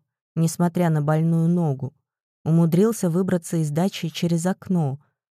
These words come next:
проползти под забором и бесследно раствориться в лесу, об опасностях которого ему, как и всем остальным, было прекрасно известно.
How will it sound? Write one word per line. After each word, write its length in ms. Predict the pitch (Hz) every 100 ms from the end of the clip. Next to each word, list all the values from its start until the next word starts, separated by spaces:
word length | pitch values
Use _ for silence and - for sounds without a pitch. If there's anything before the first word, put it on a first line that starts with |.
| _
проползти 560 | 156 151 170 170 - 190
под 200 | 170 147
забором 640 | 151 143 151 214 175 156 _ _ _ -
и 80 |
бесследно 640 | 156 165 - - 208 196 190
раствориться 600 | 180 - 170 190 196 190
в 40 |
лесу, 500 | 180 190 - 160 135 - _ _ _ _
об 200 | - 151
опасностях 680 | 160 175 170 156 151 - 147
которого 500 | - 151 202 226 170
ему, 380 | 156 147 156 214
как 180 | 196 160
и 40 |
всем 260 | 143 - 156
остальным, 560 | 147 - 139 139 190 208 _ _ _ -
было 220 | 151 151
прекрасно 580 | 147 165 165 160 175 190
известно. 580 | 190 190 143 - 143